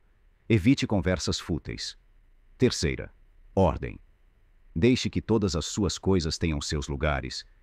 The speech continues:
que cada parte de seus negócios tenha seu tempo. Quarta, resolução.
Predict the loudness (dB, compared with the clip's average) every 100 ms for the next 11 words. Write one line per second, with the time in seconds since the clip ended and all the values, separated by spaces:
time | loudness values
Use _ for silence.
0 | -6 -2 0 -2 -2 0 0 0 -4 -4
1 | -2 -2 -2 0 -2 -2 -4 -2 -2 -2
2 | -2 -2 -6 -8 -16 -20 _ _ _ _
3 | _ -18 0 2 2 -2 -12 -12 -20 -20
4 | 0 4 4 4 0 -2 -4 -6